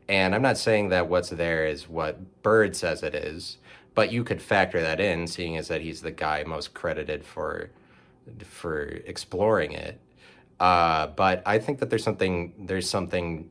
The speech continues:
about it. Um, I think that there's something concealed by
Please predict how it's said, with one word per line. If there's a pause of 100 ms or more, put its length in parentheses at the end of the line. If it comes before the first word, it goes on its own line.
(120)
about
it. (600)
Um, (2500)
I
think
that
there's
something
concealed
by